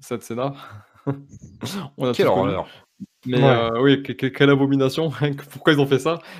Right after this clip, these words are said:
Speaker 1: Mais, mais c'est, c'est volontaire. Donc là, on va arriver à un stade où les carry A D seront des supports, les carry A D seront des jungles, avec le, le carquois de je sais plus quoi qui donne, euh, mille trois cents gold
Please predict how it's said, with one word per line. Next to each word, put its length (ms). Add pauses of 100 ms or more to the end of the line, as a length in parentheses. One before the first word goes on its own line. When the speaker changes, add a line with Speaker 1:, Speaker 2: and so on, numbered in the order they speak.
Speaker 1:
Mais, 200
mais 220
c'est, 200
c'est 180
volontaire. 540 (340)
Donc 160
là, 60
on 100
va 80
arriver 200
à 60
un 40
stade 260
où 280
les 140
carry 220
A 40
D 140
seront 260
des 100
supports, 380
les 80
carry 220
A 40
D 80
seront 200
des 100
jungles, 440 (320)
avec 280
le, 760
le 120
carquois 440
de 80
je 80
sais 80
plus 140
quoi 200
qui 160
donne, 220
euh, 400
mille 120
trois 160
cents 160
gold 240